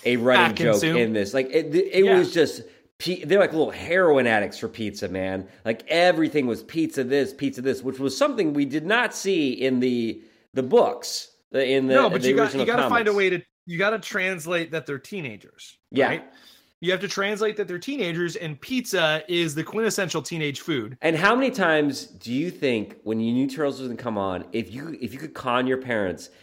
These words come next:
Speaker 1: into either, oh, if you can con them into getting you to go pizza and watch that with the Turtles, that was
Speaker 2: Yeah.
Speaker 1: the, the mega. But even if you could just, like, have them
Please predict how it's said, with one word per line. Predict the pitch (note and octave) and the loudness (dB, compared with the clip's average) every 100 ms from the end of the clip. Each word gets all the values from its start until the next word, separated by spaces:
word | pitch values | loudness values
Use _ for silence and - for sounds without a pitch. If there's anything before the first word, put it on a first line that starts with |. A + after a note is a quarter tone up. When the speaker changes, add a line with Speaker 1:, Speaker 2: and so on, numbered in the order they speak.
| _ | _
Speaker 1:
into | - A#2 A#2+ | -6 -6 -4
either, | G#2+ A2 G2 - - | -2 0 0 -4 -4
oh, | - A2 | 0 0
if | D2+ A2 | 0 -4
you | D3 | -2
can | C3 | -2
con | - C3 B2 | -2 -2 0
them | A#2 | 0
into | A2+ G2 | 0 -2
getting | E2 D#2+ G#2 A2+ C3 | -10 -6 -2 0 2
you | C#3+ D3 | 2 0
to | C#3+ | -2
go | G#2 G#2 A2 | 0 2 2
pizza | G#2+ C#3 C#3 E3 D#3+ - - | 0 -6 -2 0 2 0 0
and | A#2 B2+ C3 F#2+ | 2 4 2 2
watch | G#2 A#2+ - | 2 2 0
that | G#2+ A2 C#3 C#3+ C3+ | -2 2 2 0 -4
with | C#3+ | -2
the | D3+ | -2
Turtles, | - E3 D#3+ F3 E3+ - - - | -2 -2 0 -2 -4 -16 -20 2
that | C3+ D#3 | 4 6
was | B2+ | 4
Speaker 2:
Yeah. | - | 2
Speaker 1:
the, | - A#2+ G#2 | -2 -2 0
the | A2+ | 0
mega. | A#2+ A2 | 0 0
But | A2 | -2
even | C#3 G3+ | -4 -2
if | C4 - | -2 -2
you | |
could | E3 | -6
just, | C3+ D3 | -4 -4
like, | A2+ | -4
have | G#2+ C3 B2+ | 0 0 0
them | A#2+ A2 | -2 -4